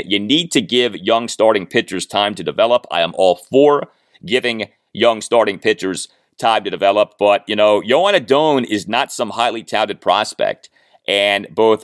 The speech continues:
Steven Strasburg and Joe Ross on Tuesday night are scheduled to begin minor league rehab assignments. If both of those guys are good to join the Nats at the major league level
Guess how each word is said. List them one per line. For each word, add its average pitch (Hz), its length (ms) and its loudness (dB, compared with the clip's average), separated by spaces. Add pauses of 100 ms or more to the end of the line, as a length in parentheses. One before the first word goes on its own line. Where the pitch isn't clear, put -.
Steven 165 320 0
Strasburg 139 600 0
and 117 240 -2
Joe 120 160 2
Ross 117 400 4
on 92 180 0
Tuesday 123 360 0
night 104 320 0 (200)
are 98 140 4
scheduled 117 460 -2
to 101 80 -4
begin 92 360 -2 (240)
minor 104 320 0
league 101 180 -6
rehab 95 440 -2
assignments. 60 680 -4
If 101 220 -2
both 156 320 0
of 156 140 -4
those 151 260 0
guys 123 420 2
are 127 220 4
good 117 300 0
to 113 80 -2
join 107 580 2
the 95 140 0
Nats 101 440 -2
at 107 220 -4
the 90 60 -8
major 95 400 -4
league 92 180 0
level 87 380 0